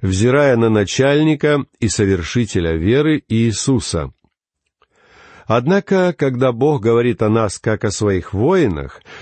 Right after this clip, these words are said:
нам даётся заповедь твёрдо стоять на месте. Откровенно говоря, лично я, дожив до своих лет, могу всецело оценить мудрость этой заповеди.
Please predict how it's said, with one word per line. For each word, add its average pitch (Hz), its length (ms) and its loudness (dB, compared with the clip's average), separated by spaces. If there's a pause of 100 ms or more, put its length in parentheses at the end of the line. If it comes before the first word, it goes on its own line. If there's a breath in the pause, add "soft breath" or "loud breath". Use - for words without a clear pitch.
(140 loud breath)
нам 139 380 2
даётся 165 480 2
заповедь 117 880 -2 (160)
твёрдо 139 640 0
стоять 101 580 -2
на 107 160 0
месте. 95 520 -4 (1160)
Откровенно 170 640 0
говоря, 160 360 2
лично 151 360 0
я, 120 480 2
дожив 110 480 0
до 107 100 0
своих 110 420 0
лет, 151 320 0
могу 117 640 0 (120)
всецело 139 720 -2
оценить 131 500 0
мудрость 104 800 -2
этой 92 300 -4
заповеди. 76 800 -6